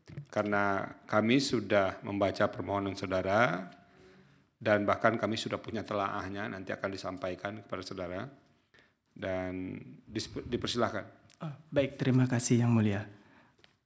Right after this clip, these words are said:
Speaker 2: <clears throat>
Speaker 1: Jangan dibacakan ya, poin-poinnya saja.
Speaker 2: Oh ya, baik. Alasan saya mengajukan uj-, eh, pengujian material Undang-Undang Nomor Tujuh Tahun dua ribu tujuh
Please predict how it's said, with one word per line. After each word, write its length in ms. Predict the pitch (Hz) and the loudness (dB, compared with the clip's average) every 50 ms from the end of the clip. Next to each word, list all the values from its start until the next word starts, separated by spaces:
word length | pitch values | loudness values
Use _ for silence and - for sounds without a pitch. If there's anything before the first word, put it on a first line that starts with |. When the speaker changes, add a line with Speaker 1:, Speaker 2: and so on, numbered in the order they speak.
| _ | _
Speaker 2:
<clears throat> 920 | - 202 180 156 135 - - - - - - _ _ - _ _ - - | 8 10 10 8 8 4 -4 -10 -14 -18 -20 _ _ -20 _ _ -4 2
Speaker 1:
Jangan 160 | - 135 147 151 147 | 6 8 8 10 10
dibacakan 400 | 139 143 139 160 156 151 165 156 | 10 10 12 12 12 12 12 12
ya, 140 | 147 147 139 | 12 12 10
poin-poinnya 480 | 139 139 135 135 135 139 135 135 135 135 | 10 10 8 8 10 8 10 10 8 8
saja. 240 | 143 135 120 107 107 | 8 6 6 4 4
Speaker 2:
Oh 80 | - | 2
ya, 140 | 156 156 139 | 2 2 2
baik. 320 | 135 139 139 127 127 - - - - _ _ - - - _ _ - _ _ - - _ - - - _ _ _ _ _ - _ _ _ _ _ _ _ _ _ _ _ _ _ _ _ _ _ _ - - - | 0 0 0 -2 -2 -6 -14 -20 -20 _ _ -20 -20 -20 _ _ -20 _ _ -20 -20 _ -20 -20 -20 _ _ _ _ _ -20 _ _ _ _ _ _ _ _ _ _ _ _ _ _ _ _ _ _ -2 4 6
Alasan 480 | 170 175 175 175 175 - 180 190 196 | 8 10 10 8 8 8 8 10 10
saya 320 | 190 190 165 156 151 156 165 | 10 10 10 10 12 12 12
mengajukan 960 | 170 160 156 151 151 143 139 135 156 151 147 - - 143 143 139 143 139 135 - - - - - - - - _ - - - _ _ _ _ _ _ _ _ _ _ _ _ _ _ _ _ _ | 12 10 10 10 10 8 8 8 6 6 6 6 6 8 8 8 8 6 4 2 -2 -12 -18 -20 -20 -20 -20 _ -20 -20 -20 _ _ _ _ _ _ _ _ _ _ _ _ _ _ _ _ _
uj-, 320 | - 165 156 139 - - | 4 4 4 2 0 2
eh, 240 | - 156 147 143 143 | 6 8 8 8 8
pengujian 480 | 143 151 156 151 143 143 151 147 143 147 | 6 6 4 4 4 4 4 6 8 8
material 560 | 143 139 139 143 147 127 123 131 135 - 143 | 6 6 4 4 2 2 4 4 4 4 6
Undang-Undang 560 | 143 139 139 139 143 139 139 139 139 139 139 | 6 8 8 6 6 6 6 6 6 6 6
Nomor 560 | 139 135 131 127 127 127 131 127 127 127 127 - - - - - _ _ _ _ _ _ _ _ _ _ _ _ _ _ _ - | 6 6 6 6 6 6 6 4 4 2 0 -2 -8 -16 -20 -20 _ _ _ _ _ _ _ _ _ _ _ _ _ _ _ 2
Tujuh 320 | 175 165 139 147 135 135 | 2 4 6 4 4 2
Tahun 240 | - 156 151 151 151 | 2 4 4 6 6
dua 160 | 147 143 135 | 6 4 4
ribu 240 | 131 139 135 143 139 | 4 4 2 2 0
tujuh 400 | 135 143 135 131 139 139 135 - | 0 0 0 2 2 0 0 0